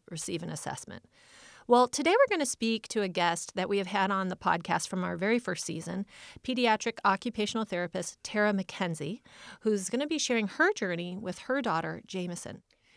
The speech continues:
We also wanna share a little more about our personal experiences for both Kristen and I with academic and psychological testing as well,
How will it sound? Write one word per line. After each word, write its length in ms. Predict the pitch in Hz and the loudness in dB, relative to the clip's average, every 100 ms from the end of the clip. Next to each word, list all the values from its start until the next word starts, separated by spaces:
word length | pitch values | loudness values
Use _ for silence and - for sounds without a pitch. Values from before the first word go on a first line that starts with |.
| _ | _
We 140 | 247 320 | 6 8
also 260 | 349 427 | 8 6
wanna 220 | 359 269 | 4 4
share 420 | 247 240 208 214 - | 4 4 4 4 4
a 80 | 240 | 4
little 300 | 233 233 233 | 4 4 4
more 400 | 214 202 202 202 | 4 2 0 0
about 340 | 196 196 190 | 0 2 2
our 180 | - 190 | 0 -4
personal 440 | - 254 254 233 202 | 0 0 2 0 -2
experiences 580 | - 190 185 190 190 | -4 -6 -6 -6 -6
for 100 | - | -4
both 220 | 180 190 - | -2 -4 -2
Kristen 420 | 233 226 196 180 | -2 0 -2 -4
and 80 | 165 | -4
I 220 | 170 170 | -4 -4
with 180 | 175 170 | -4 0
academic 600 | 180 180 190 180 175 - | -2 0 -4 -4 -6 -8
and 120 | - 185 | -6 -4
psychological 680 | 180 180 175 170 - 180 | -4 -4 -4 -6 -6 -8
testing 480 | - 160 156 180 170 | -6 -6 -6 -8 -8
as 160 | 156 - | -10 -4
well, 360 | 208 175 165 | 0 0 -2